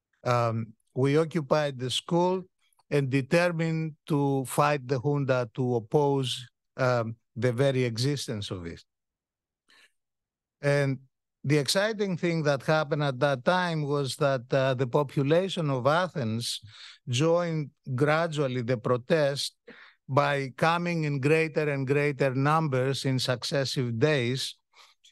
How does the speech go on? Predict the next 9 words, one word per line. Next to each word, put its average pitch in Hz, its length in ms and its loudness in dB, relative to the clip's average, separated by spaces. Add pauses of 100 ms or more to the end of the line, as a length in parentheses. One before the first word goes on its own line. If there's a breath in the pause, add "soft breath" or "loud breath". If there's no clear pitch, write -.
(140)
and, 139 540 2 (160)
uh, 135 380 2
getting 151 460 2
into 160 280 0
or 143 380 2
around 147 460 0
the 143 100 -4
Polytechnic 127 760 0
School, 170 540 0